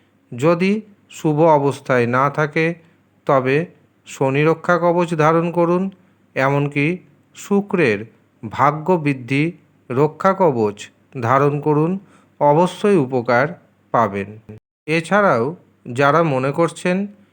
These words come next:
নিজের জন্মছক বিচার করাবেন অথবা হস্তরেখা দেখাবেন, তারা নিচের দেওয়া নাম্বারে যোগাযোগ করে নিন। এবার আমি জানাবো সেই পাঁচ নামের ব্যক্তির কথা,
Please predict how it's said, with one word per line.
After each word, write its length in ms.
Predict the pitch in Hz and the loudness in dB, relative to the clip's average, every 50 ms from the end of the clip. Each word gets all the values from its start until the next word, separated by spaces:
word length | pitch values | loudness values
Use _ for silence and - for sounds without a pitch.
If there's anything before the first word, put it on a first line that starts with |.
| _ _ _ _ | _ _ _ _
নিজের 360 | 135 131 139 147 147 170 175 151 123 | -4 -2 0 0 2 0 0 -2 -2
জন্মছক 600 | 117 127 123 123 127 131 143 147 147 - 165 165 165 160 | 0 2 2 2 2 0 -2 -4 -2 0 -2 -2 0 -4
বিচার 260 | 160 156 - 175 165 160 | -6 -2 0 0 0 0
করাবেন 440 | - 170 165 165 160 156 165 165 175 180 180 - _ _ _ _ _ _ _ - | 0 0 2 2 2 0 0 -2 -2 -4 -10 -14 _ _ _ _ _ _ _ 0
অথবা 420 | 147 156 - 196 190 185 175 123 107 110 135 143 - _ _ _ _ _ _ - | 0 0 0 0 0 2 2 2 2 0 -4 -8 -14 _ _ _ _ _ _ -2
হস্তরেখা 720 | - 143 151 147 - - - 190 175 175 160 - 135 120 107 101 98 - _ _ _ _ _ _ _ _ | 0 0 0 0 -4 -4 -2 -2 0 0 -2 -2 -2 -2 -2 -2 -6 -10 _ _ _ _ _ _ _ _
দেখাবেন, 580 | 120 113 139 139 131 - 139 123 110 110 101 95 98 104 - _ _ _ _ _ _ _ _ | -4 0 0 0 0 0 -2 -2 0 -2 -4 -4 -10 -12 -14 _ _ _ _ _ _ _ _
তারা 280 | - 160 147 - - 123 131 - 123 - _ _ _ _ _ _ | 2 2 4 4 4 2 2 -2 -6 -12 _ _ _ _ _ _
নিচের 360 | 127 139 147 147 - 190 190 175 | -4 -4 -4 0 0 0 0 2
দেওয়া 220 | 160 165 156 143 131 | 0 2 2 2 2
নাম্বারে 480 | 123 120 117 117 117 113 113 113 117 135 170 196 - _ _ _ _ _ _ - | 2 0 -2 -2 0 0 0 0 0 0 -2 -4 -8 _ _ _ _ _ _ -8
যোগাযোগ 520 | 120 120 127 117 117 113 110 117 131 175 - - _ _ _ _ _ _ - | -4 -2 0 2 0 0 0 0 -2 -2 -4 -8 _ _ _ _ _ _ -2
করে 260 | - 170 160 147 120 | 0 2 2 2 0
নিন। 220 | 104 101 95 92 95 101 113 _ _ _ _ _ _ _ _ _ _ _ _ _ | 0 -4 -6 -8 -12 -16 -20 _ _ _ _ _ _ _ _ _ _ _ _ _
এবার 260 | 147 147 151 165 170 | -2 2 2 4 4
আমি 200 | 180 185 185 190 175 | 4 2 2 0 0
জানাবো 440 | 135 135 127 127 131 131 131 147 160 180 196 - _ _ _ _ - | 0 0 2 2 0 0 0 0 -2 -2 -4 -10 _ _ _ _ -20
সেই 340 | - - 175 175 170 160 123 117 143 160 - _ _ _ _ _ _ _ | -8 -4 -2 0 0 0 -2 -4 -6 -10 -16 _ _ _ _ _ _ _
পাঁচ 300 | - 165 165 175 190 196 - - | -2 0 2 2 2 0 -2 -4
নামের 320 | 170 156 147 143 147 156 147 135 | -2 0 0 0 0 -2 -2 0
ব্যক্তির 480 | 120 123 120 117 - - - 147 139 131 | 0 0 0 -2 -4 -6 -4 -4 -4 -2
কথা, 340 | - 110 101 - - 101 | -2 -4 -4 -4 -8 -10